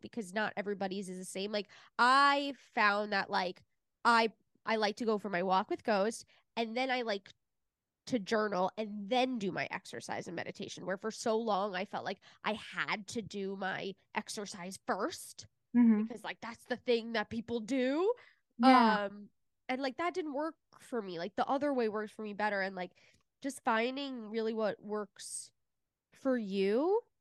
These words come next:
Speaker 2: Yeah.
Speaker 1: Um, and the point of it is just, like, taking time for you before you have to, like, interact with the rest of, of the world.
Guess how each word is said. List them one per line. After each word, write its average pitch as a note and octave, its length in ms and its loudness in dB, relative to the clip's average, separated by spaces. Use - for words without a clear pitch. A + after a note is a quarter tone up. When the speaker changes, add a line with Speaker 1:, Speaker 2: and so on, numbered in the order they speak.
Speaker 2:
Yeah. G#3+ 220 4
Speaker 1:
Um, G3+ 160 -6
and B3 180 0
the C4 60 0
point D4+ 360 -4
of C4+ 100 0
it C4+ 140 2
is A3+ 160 -4
just, - 240 -10
like, G#3+ 180 -6
taking A3 400 -10
time G#3+ 440 -6
for G3 200 -6
you G#3 340 -4
before G3 340 -2
you G3 140 -2
have F3 140 -2
to, - 80 -10
like, - 200 -8
interact - 640 -6
with - 120 -12
the A2 80 -10
rest - 360 -10
of, A#2 160 -12
of F#3 120 -14
the F#3+ 80 -6
world. D#3+ 540 -8